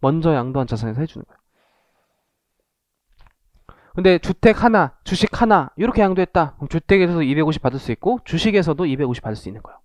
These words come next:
그래서 그룹별로 기본공제라는 걸 실시하고, 그리고 양도, 양도 자산도 마치 결손금이 발생할 수 있어요. 왜냐면 오히려 시세가 떨어질 수도 있죠.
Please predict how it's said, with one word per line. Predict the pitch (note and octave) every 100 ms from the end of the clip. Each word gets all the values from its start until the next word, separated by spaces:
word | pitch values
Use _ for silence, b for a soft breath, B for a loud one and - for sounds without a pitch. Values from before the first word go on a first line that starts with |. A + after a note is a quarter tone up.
| -
그래서 | C3
그룹별로 | - D#3 F#3 - F3+ D3+ F3 A3+ B B
기본공제라는 | - D3 D3+ C#3+ C3 A#2 G#2
걸 | G#2
실시하고, | - F#3 E3+ A2 G#2+ G3+ _ _ B B B B B B B B B
그리고 | - E3+
양도, | B2+ F#3 A3+ A#3 - -
양도 | C3 D3+ A3 G#3+ A#3 G#3+
자산도 | - C#3+ G#3 F#3 C3+ E3 B2 G#2+ D3 - _ _
마치 | - B2+ D3 -
결손금이 | F#3+ C#3+ G3 C4+ B3 A3+
발생할 | G3 B2+ - D3+
수 | -
있어요. | A2+ A#2+ G#2+ B2 A#2 - b b
왜냐면 | D#3+ F3
오히려 | E3+ E3+
시세가 | C4 B3 -
떨어질 | A#3+ D#4
수도 | C#4 -
있죠. | - B2 -